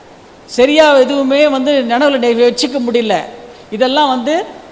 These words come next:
எஸ் டூ கம்பார்ட்மெண்ட். அடுத்தது எஸ் த்ரீ கம்பார்ட்மெண்ட்.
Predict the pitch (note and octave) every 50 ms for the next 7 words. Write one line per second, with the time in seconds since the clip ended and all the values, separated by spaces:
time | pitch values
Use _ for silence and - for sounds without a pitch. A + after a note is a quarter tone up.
0 | - - - - - - - - G3 A#3 B3+ - - - D4+ D4+ - B3+ A3 G#3
1 | G3 G3+ F#3 C3+ - D#3+ C#3+ A#2+ - - - - - - - - - - - -
2 | - - - - - F#3+ E4 F4 - - D#4+ C4 G#3+ G3 D#3+ - - - F#3 G#3
3 | C4+ D#4 D4+ - - - E4+ E4+ F4+ F#4 C#4+ - D4+ C4 A3 B3+ A#3+ - - G3+
4 | F#3 E3+ C#3+ -